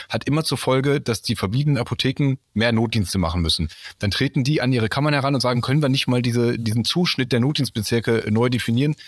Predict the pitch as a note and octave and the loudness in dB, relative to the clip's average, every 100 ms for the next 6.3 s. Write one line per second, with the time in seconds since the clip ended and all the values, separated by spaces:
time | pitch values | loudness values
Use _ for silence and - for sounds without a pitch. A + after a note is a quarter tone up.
0 | - - - A#2 B2+ - C3+ C3+ C3 B2+ | -20 -6 0 0 0 0 2 2 2 2
1 | A#2+ A#2 B2 A#2+ A#2 - F#3+ D#3+ G#2+ - | 2 0 0 0 0 2 2 2 0 2
2 | A2+ - G2+ A#2+ - A2+ A#2+ B2+ B2+ A#2 | 0 0 0 -2 0 0 0 0 0 -2
3 | - _ _ - D3 - B2 - A2+ A2+ | -4 _ _ -4 -2 0 -2 0 0 2
4 | C#3+ B2+ A#2 C#3 B2+ G#2 - C3+ C#3 A2+ | 2 0 0 2 2 0 0 0 0 -2
5 | - C#3 C#3 A#2+ A2+ A#2+ - G#2+ C3+ C3 | 0 0 2 2 2 0 0 0 2 2
6 | - G#2+ C3+ | 2 0 0